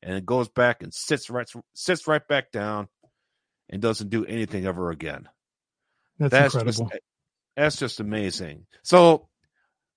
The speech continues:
Speaker 1: you, so for, with that in mind, you know, basically what it looks like is God created the sign and then he threw a rock at it to make sure, hey,
Speaker 2: <laughs>
Speaker 1: hey, pay attention to that.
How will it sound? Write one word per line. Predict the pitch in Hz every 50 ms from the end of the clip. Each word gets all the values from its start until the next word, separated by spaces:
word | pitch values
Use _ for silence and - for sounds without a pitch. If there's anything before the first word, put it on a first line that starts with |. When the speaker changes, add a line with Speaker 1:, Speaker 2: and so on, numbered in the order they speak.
| _ _ _
Speaker 1:
you, | 143 165 185 185 - - 139 135
so | - - 196 190 175 147
for, | - - 175 165
with | 151 165 170 160
that | 185 185 190 - -
in | 143 139 135
mind, | 139 151 147 135 123 110 101 104 104 - 117 - _ 165
you | 170 - - - - 143
know, | 143 160 165
basically | 147 180 214 233 226 - 175 170 175 160
what | 151 147 139
it | 147
looks | 175 - - -
like | 131 123 113 110 - _ _ _ _ _ _ _ _ _ _ -
is | 131 123 117
God | - 143 139 143 135 131 120 - _ _ _ _ _ _ -
created | - 143 151 165 180 190 190 180 170 139
the | 123 117
sign | - - 165 156 147 120 110 110 110 -
and | - 131 131
then | 160 170 160
he | 143 131
threw | 123 - - 165 156
a | 127
rock | 110 110 131 135 127 - -
at | 82 80 78 76
it | - - -
to | 107
make | 113 127 131 117
sure, | - - 135 123 117 113
hey, | 143 170 165 123 95 - 135 - - 220 156 - - 214 208 156 - - -
Speaker 2:
<laughs> | - - _ _ _ _ _ _ _ _ _ _ _ _ -
Speaker 1:
hey, | 151 160 113 - _ _ - 196 156 -
pay | 185 196 202
attention | 185 - 208 202 185 - 170 160 147
to | 156 151
that. | 156 165 165 143 98 -